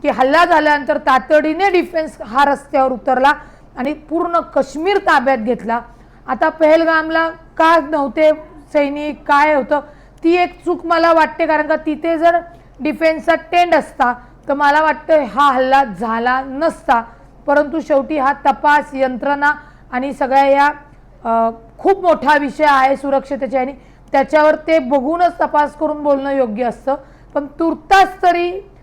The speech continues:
या अतिरेक्यांच्या बाबतीत कठोर मारण्याचा निर्णय घेणं गरजेचं आहे, जेणेकरून त्यांची दहा जन्म पि-, कुठली तिथली पिढी अतिरेकी होणार,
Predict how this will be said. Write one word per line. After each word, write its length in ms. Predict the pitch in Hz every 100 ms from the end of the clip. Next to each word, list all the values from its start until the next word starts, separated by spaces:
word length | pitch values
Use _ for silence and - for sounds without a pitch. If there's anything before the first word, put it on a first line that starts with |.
| - - 247
या 640 | 233 285 320 339 339 330 - - - - - - -
अतिरेक्यांच्या 800 | 269 320 320 302 311 294 294 285
बाबतीत 420 | 277 269 - 285 - - 320
कठोर 380 | 311 302 320 190 - - - - - - - - - - - - - - -
मारण्याचा 960 | 269 285 285 285 311 302 320 311 349 339 - - - 269
निर्णय 380 | 285 269 294
घेणं 360 | 262 254 277 214
गरजेचं 480 | 233 233 285 - 320
आहे, 100 | 330 - - - 240
जेणेकरून 540 | 277 294 302 294 302
त्यांची 360 | 302 269 233 294
दहा 580 | 196 165 240 226 339
जन्म 360 | 302 330 320 320
पि-, 260 | 311 311 302
कुठली 340 | 277 277 294
तिथली 280 | 302 254 302
पिढी 340 | 302 294 285 - - - -
अतिरेकी 520 | 262 302 294 269 294
होणार, 500 | 233 254 254 254